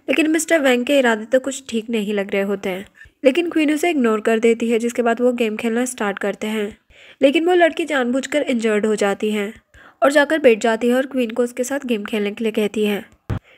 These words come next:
वो लड़की क्वीन के पानी में कुछ मिला देती है। जब वो लोग गेम खेलकर थक जाती है,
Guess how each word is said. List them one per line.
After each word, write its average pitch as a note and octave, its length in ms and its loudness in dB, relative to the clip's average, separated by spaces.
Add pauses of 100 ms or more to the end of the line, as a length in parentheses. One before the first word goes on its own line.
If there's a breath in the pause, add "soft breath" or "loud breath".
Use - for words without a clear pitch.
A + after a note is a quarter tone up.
(140 soft breath)
वो D4+ 80 4
लड़की E4+ 320 4
क्वीन C4 260 0
के C4 120 0
पानी A3 240 0
में A#3+ 120 0
कुछ C#4+ 200 -6
मिला G#3 260 2
देती G#3 300 0
है। A3 100 2
जब A3+ 160 -2
वो A3 80 4
लोग G#3+ 180 2
गेम A3 200 -4
खेलकर A#3+ 360 -2
थक A3 200 -4
जाती A#3 360 0
है, A3+ 220 -2